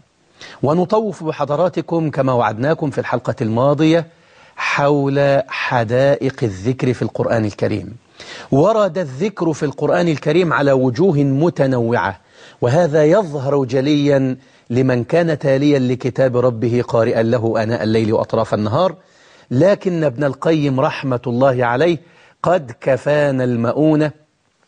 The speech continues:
ووفر علينا المشقة والتعب، وعدد لنا وجوها عشرة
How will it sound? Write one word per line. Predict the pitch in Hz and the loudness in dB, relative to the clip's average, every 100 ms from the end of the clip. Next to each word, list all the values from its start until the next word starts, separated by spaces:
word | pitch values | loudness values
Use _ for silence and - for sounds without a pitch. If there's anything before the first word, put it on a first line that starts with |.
| _ - | _ -2
ووفر | 123 117 151 - - 123 | 2 4 2 -2 -8 -4
علينا | 113 104 113 131 123 117 | 0 -2 0 -2 -2 -2
المشقة | 110 107 - 139 - 123 113 117 | -4 -6 -2 -4 -2 -6 0 0
والتعب، | 110 - 160 156 185 135 _ _ - _ _ | 0 -2 -4 -2 -4 -6 _ _ -20 _ _
وعدد | 123 117 170 170 107 147 135 | 0 0 0 -2 -2 -2 2
لنا | 131 135 165 156 139 | 2 2 0 0 0
وجوها | 127 120 120 143 185 190 170 175 151 | 0 0 0 2 2 2 2 0 0
عشرة | 151 - 127 113 - | -2 -2 -10 -10 -12